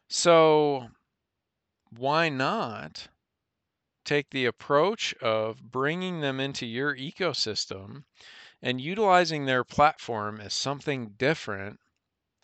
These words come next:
like, you know, the P G A Tour live Series or whatever you wanna call it, and instead they go down this road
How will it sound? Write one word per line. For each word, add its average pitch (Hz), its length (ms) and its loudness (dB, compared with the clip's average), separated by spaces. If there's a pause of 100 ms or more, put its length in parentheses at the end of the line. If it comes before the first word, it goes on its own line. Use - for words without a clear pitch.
(560)
like, 113 200 -2 (320)
you 139 120 -4
know, 117 100 -4
the 113 100 -8
P 156 200 -8
G 143 220 -2
A 131 40 -2
Tour 131 360 -2
live 147 340 0
Series 104 640 -6
or 135 240 -4 (120)
whatever 151 640 -4
you 143 160 -8
wanna 117 200 -8
call 202 360 -2
it, 110 160 -4 (1500)
and 139 920 0 (840)
instead 143 1000 -2 (1300)
they 135 220 2
go 143 260 4
down 139 540 4
this 123 240 -6
road 107 720 2